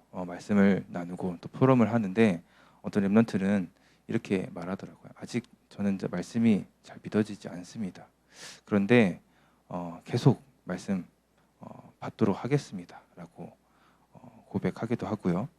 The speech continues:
또 어떤 렘넌트는 이렇게 고백했습니다. 전도사님, 저 지금 어, 발악하고 있습니다.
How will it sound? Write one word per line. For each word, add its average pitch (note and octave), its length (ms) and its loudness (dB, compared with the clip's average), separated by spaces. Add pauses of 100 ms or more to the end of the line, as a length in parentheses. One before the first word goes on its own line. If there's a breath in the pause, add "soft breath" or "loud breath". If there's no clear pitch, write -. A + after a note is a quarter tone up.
(220)
또 G2 80 2
어떤 G2+ 180 4
렘넌트는 G2 560 4
이렇게 B2 300 4
고백했습니다. - 800 -8
전도사님, G#2+ 460 2
저 G2 240 4
지금 G2+ 400 2 (640 loud breath)
어, - 220 -18
발악하고 B2 500 2
있습니다. - 480 -4